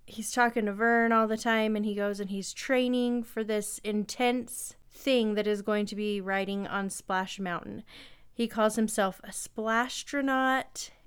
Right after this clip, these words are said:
and anyway, he shows up at Splash Mountain, and there's reporters that are gonna be covering the whole thing, and people are cheering, and he <laughs> goes on this ride, and it kind of documents him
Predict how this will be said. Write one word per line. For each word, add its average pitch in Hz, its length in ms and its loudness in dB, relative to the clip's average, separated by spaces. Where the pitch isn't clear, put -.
and 214 440 0
anyway, 226 340 0
he 196 120 -8
shows 226 360 -2
up 214 180 0
at 214 80 -14
Splash 202 300 -6
Mountain, 262 360 2
and 208 160 2
there's 175 240 -6
reporters 277 840 4
that 214 100 2
are 196 120 0
gonna 208 220 0
be 196 100 -2
covering 247 520 2
the 208 120 4
whole 196 200 0
thing, 277 540 0
and 196 320 -4
people 233 280 -6
are 190 140 -4
cheering, 262 680 2
and 190 220 -2
he 226 140 -4
<laughs> 196 160 -6
goes 233 420 2
on 226 160 4
this 240 180 2
ride, 285 340 4
and 233 100 0
it 226 80 -6
kind 240 220 2
of 220 220 -2
documents 214 760 -2
him 226 260 0